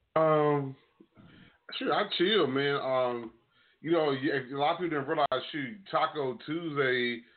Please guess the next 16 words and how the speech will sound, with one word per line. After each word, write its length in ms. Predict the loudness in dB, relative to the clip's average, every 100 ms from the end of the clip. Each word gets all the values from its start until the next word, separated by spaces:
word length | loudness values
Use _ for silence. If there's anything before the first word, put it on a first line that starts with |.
| -20 _
landed 340 | -2 2 4 4
on 100 | 2
the 80 | 2
day 200 | 4 4
of 160 | 2
Valentine's 720 | 2 2 2 -2 -2 -2 -4
Day. 280 | -6 -6 -8 -14 _ _ _
So 80 | -2
I 20 |
don't 100 | 2
know 140 | 2 4
about 280 | 2 2
y'all, 300 | 2 2 2 2
but 320 | 2 2 -2 _ _ -12 -4
shit, 160 | 0
I, 280 | 4 4 2